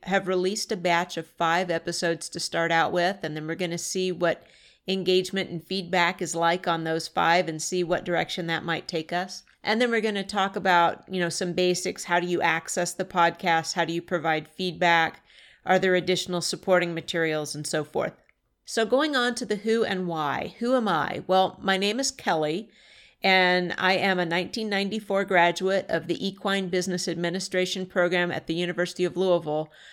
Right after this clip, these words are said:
but I've really been studying the industry since I was a little kid. I groomed on a couple of thoroughbred farms in Kentucky, and I've been an occasional thoroughbred owner in California.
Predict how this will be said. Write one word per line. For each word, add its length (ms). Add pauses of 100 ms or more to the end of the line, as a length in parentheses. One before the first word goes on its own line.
(200)
but 120
I've 180
really 280
been 260
studying 500
the 140
industry 460
since 280
I 80
was 200
a 60
little 260
kid. 360 (540)
I 140
groomed 440
on 120
a 40
couple 460
of 140
thoroughbred 500
farms 400
in 120
Kentucky, 580
and 120
I've 200
been 160
an 100
occasional 540
thoroughbred 560
owner 340
in 300
California. 840